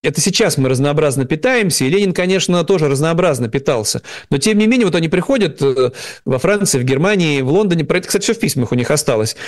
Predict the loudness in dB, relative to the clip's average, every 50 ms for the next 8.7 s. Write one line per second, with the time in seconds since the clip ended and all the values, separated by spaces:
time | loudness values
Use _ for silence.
0 | -12 -12 -14 -8 _ 0 2 2 2 2 2 0 2 2 2 2 2 2 0 -4
1 | -10 -6 -2 0 2 2 2 2 0 0 0 0 2 0 0 0 0 0 2 2
2 | 2 0 0 0 2 0 0 -2 -8 -20 -20 -12 _ -2 0 0 0 0 0 0
3 | 0 0 2 2 2 2 0 0 0 0 0 0 2 2 0 -2 -2 -2 -2 0
4 | 0 0 0 -2 -2 0 0 2 2 2 2 2 2 2 4 4 4 2 2 0
5 | -4 -4 -2 -2 0 0 0 0 0 2 2 2 2 2 2 2 2 2 2 2
6 | 0 2 2 2 2 2 2 0 0 -2 -2 -2 0 2 4 4 2 2 2 2
7 | 2 2 0 -2 -2 -2 -4 -4 -6 -8 -12 -16 -18 -10 -4 0 2 2 2 2
8 | 2 0 0 -2 -2 -2 -2 -2 0 0 0 -2 -4